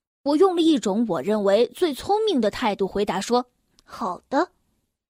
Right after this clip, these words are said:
在经历了这次绝妙的成功之后，我马不停蹄地接着干了起来。放学之后，我飞奔回家，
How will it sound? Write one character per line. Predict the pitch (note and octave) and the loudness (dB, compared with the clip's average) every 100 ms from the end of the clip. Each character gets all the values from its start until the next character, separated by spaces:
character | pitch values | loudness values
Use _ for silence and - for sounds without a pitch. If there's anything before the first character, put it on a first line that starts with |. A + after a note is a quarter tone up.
| _ _ _ _ _ _ | _ _ _ _ _ _
在 | - C#4 | 0 0
经 | A3+ D#4 E4+ | 2 2 2
历 | D4+ | 2
了 | A#3 | 2
这 | - B3 | 2 0
次 | G#3 C4 G#3+ F#3 | 0 0 2 0
绝 | - G#3+ B3+ | 2 2 4
妙 | E4+ F4 B3 | 4 2 2
的 | D#3+ | 0
成 | - G#3+ A#3+ | -2 0 2
功 | F#4+ F#4+ | 4 2
之 | - G#3 | 0 0
后， | - D3 - - - - | 0 -2 -4 -20 -20 -2
我 | F4 G#4+ | 0 2
马 | G4+ F#3+ | 0 0
不 | A#3+ | 0
停 | - B3 G4 | 0 -2 -2
蹄 | - C#4 | 0 2
地 | F4 - - | 2 0 -8
接 | - F4+ A4 | 2 4 6
着 | A#4 | 4
干 | B3+ A3 | 0 0
了 | F3+ | 0
起 | F3 - | -2 -2
来。 | D3+ D3+ - _ _ _ _ _ _ | -2 -2 -6 _ _ _ _ _ _
放 | C#4 A#3 | -2 0
学 | A3 | 0
之 | A#3+ D#4 | 0 0
后， | - C#4+ G3 E4+ - | 2 0 -2 -10 -4
我 | F#3+ | -4
飞 | - G#3+ G#3 | 0 0 2
奔 | A3 | 2
回 | A#3+ A3 | 2 0
家， | A#3+ - - | 2 0 -2